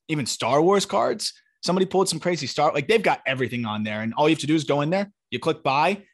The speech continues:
uh, and they open the cards right on video for you. You can see what you pull, and they ship it straight to your door. It's that easy, and it's twenty-four seven.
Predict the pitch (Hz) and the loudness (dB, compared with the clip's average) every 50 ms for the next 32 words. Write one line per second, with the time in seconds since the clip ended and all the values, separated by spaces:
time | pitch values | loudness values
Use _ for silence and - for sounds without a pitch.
0 | _ - 123 135 135 135 - 143 139 143 - 160 156 151 175 160 156 143 - 156 | _ -4 -2 -2 -2 -2 -2 -2 -4 -2 0 0 0 0 0 -2 -2 0 0 0
1 | 156 147 123 127 120 135 151 160 165 165 151 139 151 156 170 175 160 147 - - | 0 0 0 -2 0 0 2 2 2 2 2 0 0 0 2 2 0 0 0 0
2 | 143 139 143 175 220 254 262 - _ _ - 123 117 139 127 - - 156 170 160 | 0 2 2 2 2 0 -2 -6 _ _ -12 -8 -6 -6 -4 0 0 0 0 0
3 | 156 - - 180 220 233 196 131 117 - - - 139 - - - - 135 139 - | -2 -2 0 0 2 2 0 0 -2 -2 -4 -4 -6 -6 -8 -6 -6 -6 -6 -4
4 | - 151 151 143 143 135 120 95 95 101 - - - 113 117 123 123 123 113 104 | -4 -2 -2 -2 -2 -2 -4 -4 -8 -12 -14 -10 -8 -6 -4 -4 -4 -4 -6 -8
5 | 104 98 98 110 107 104 - - - 123 123 123 123 131 123 120 - - 85 - | -8 -10 -10 -10 -10 -12 -12 -12 -10 -6 -6 -6 -6 -6 -8 -8 -8 -8 -12 -14